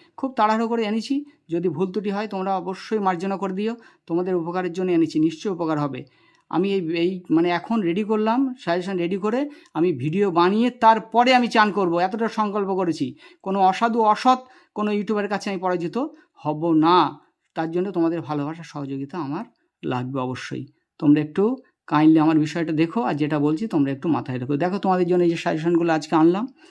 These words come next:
দেখো, অবশ্যই কাজ হবে তোমাদের। দেখো, খুব দ্রুত এটা এ করে যায় তোমাদের জন্যে। দেখো, উপযোগবাদ কী, তারপরে দেখো, পুরুষার্থ বলতে কাকে,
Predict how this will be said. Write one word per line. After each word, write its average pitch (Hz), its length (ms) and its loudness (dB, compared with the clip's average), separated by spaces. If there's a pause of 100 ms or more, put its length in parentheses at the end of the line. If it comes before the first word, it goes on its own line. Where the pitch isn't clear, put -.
(460)
দেখো, 151 380 -2
অবশ্যই 151 380 -4
কাজ 147 220 0
হবে 156 140 -2
তোমাদের। 156 300 -2 (100)
দেখো, 143 260 -2 (280)
খুব 170 160 -6
দ্রুত 156 220 0 (580)
এটা 147 240 0
এ 147 120 2
করে 147 220 0
যায় 147 200 0
তোমাদের 147 300 -2
জন্যে। 139 280 -2 (840)
দেখো, 139 200 -2
উপযোগবাদ 247 680 8
কী, - 300 0 (1160)
তারপরে 220 320 6
দেখো, 170 200 4
পুরুষার্থ 277 640 4
বলতে 240 360 4
কাকে, 240 400 4